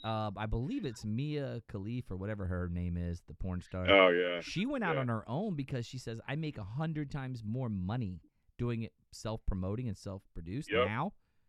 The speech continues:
Speaker 2: Yep.
Speaker 1: than she's ever made when she was doing it in the porn industry."
Speaker 2: Same way James Brown's did it. You know, he went out and he had his own, um, company and he promoted himself and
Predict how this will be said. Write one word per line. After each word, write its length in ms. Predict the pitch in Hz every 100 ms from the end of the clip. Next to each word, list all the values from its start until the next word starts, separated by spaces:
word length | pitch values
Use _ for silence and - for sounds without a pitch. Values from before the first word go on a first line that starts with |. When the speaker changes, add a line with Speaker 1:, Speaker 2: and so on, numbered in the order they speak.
| _ _ _ _ _ _ -
Speaker 2:
Yep. 220 | 92 113 120
Speaker 1:
than 120 | 117
she's 220 | 127 113
ever 320 | 123 123 123
made 320 | 117 117 110
when 120 | 104 104
she 120 | 104
was 160 | 98
doing 340 | 92 104 101 98
it 100 | 98 -
in 120 | 98
the 80 | 87
porn 300 | - 92 87
industry." 600 | 92 95 85 - 50 50 _ _ _ _ _ _ _ _ - -
Speaker 2:
Same 180 | 117 117
way 140 | 117
James 340 | - 113 107
Brown's 440 | 78 101 117 113 82
did 160 | 87
it. 160 | 82 80 -
You 120 | 90
know, 180 | 92 95
he 100 | 95
went 180 | 95 98
out 120 | 95
and 100 | 87 73
he 100 | 95
had 140 | 92 87
his 120 | 82
own, 320 | 92 90 85 - _ _ _ -
um, 480 | 87 85 76 73 76 95 _ -
company 360 | 95 98 101
and 120 | 92
he 140 | 87 80 - _ _
promoted 360 | - 104 98 95
himself 440 | 85 - 98 110 92
and 240 | 87